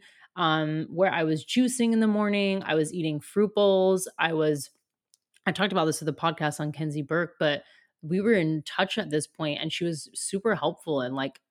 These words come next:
giving me business ideas. And my other friend who's an entrepreneur was giving me business ideas. And then that other friend was like, "Wait, we should do a mastermind because there's a few other girls that are trying to start a business."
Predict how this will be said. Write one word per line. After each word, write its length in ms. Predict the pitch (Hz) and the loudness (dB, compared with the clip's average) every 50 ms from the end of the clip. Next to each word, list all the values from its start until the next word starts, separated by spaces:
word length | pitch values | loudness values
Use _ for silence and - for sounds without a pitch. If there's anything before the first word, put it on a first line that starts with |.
| _ 165 | _ -8
giving 240 | 156 160 165 185 180 | -6 -4 -2 -2 -2
me 100 | 180 170 | -2 -2
business 360 | 151 185 185 190 185 165 - | -2 -2 -2 -2 -4 -4 -2
ideas. 500 | 170 156 147 151 151 156 147 143 143 143 | -4 -4 -2 0 0 2 2 2 0 -2
And 160 | 160 151 147 | -4 -4 -2
my 160 | 147 147 - | -4 -4 -4
other 180 | 156 156 170 165 | -4 -4 -4 -4
friend 220 | - - 165 156 | -4 -4 -4 -4
who's 120 | 165 160 156 | -2 -2 -4
an 100 | 160 - | -4 -6
entrepreneur 760 | 147 156 160 - - _ 165 151 151 165 180 180 165 151 151 - _ - - _ _ _ _ _ _ _ | -6 -8 -8 -10 -8 _ -6 -4 -4 -2 -2 0 0 0 -2 -4 _ -20 -20 _ _ _ _ _ _ _
was 140 | - 175 139 | -4 -4 -2
giving 240 | 131 175 156 165 160 | -2 0 0 2 2
me 100 | 156 156 | 0 0
business 360 | 143 160 151 151 160 143 - | 0 0 -2 -2 -4 -2 0
ideas. 580 | 156 151 139 147 147 151 147 143 147 139 - - _ _ | 0 0 0 2 2 2 2 2 2 0 -4 -10 _ _
And 160 | 160 160 160 | -4 -4 -2
then 140 | 160 156 156 | -2 -2 -2
that 200 | 147 139 - - - - - _ | -2 -4 -4 -6 -12 -20 -10 _
other 200 | 165 160 156 147 | -4 -2 -2 -4
friend 320 | - - - 175 196 202 180 | -4 0 2 2 2 2 0
was 120 | 156 151 | 0 0
like, 160 | 160 143 - | -2 -2 -2
"Wait, 180 | - 175 180 160 | -2 -2 -2 0
we 80 | 151 165 | -2 -2
should 180 | - - 160 | -4 -4 -2
do 100 | 196 214 | 0 2
a 40 | 208 | 2
mastermind 720 | 196 165 156 165 190 - - - 170 156 151 151 151 147 | 2 2 0 0 -2 -2 -4 -4 -2 -2 -2 -2 -2 -2
because 300 | 147 147 - 170 156 147 | -4 -4 -4 -2 -4 -2
there's 160 | 143 151 147 160 | -2 -4 -4 -4
a 60 | 151 | -6
few 240 | - - 170 180 - | -4 -4 -4 -2 -2
other 200 | 156 156 180 180 | -2 -2 -4 -2
girls 260 | 175 175 165 156 151 | -2 -2 -2 -2 -2
that 100 | 165 151 | -4 -4
are 60 | 156 | -6
trying 180 | - - 156 147 | -6 -6 -8 -8
to 40 | |
start 220 | 147 - - 147 143 | -8 -6 -6 -6 -6
a 40 | 135 | -4
business." 540 | 147 170 170 175 165 - - 185 - - | -4 -4 -6 -6 -8 -10 -12 -14 -14 -16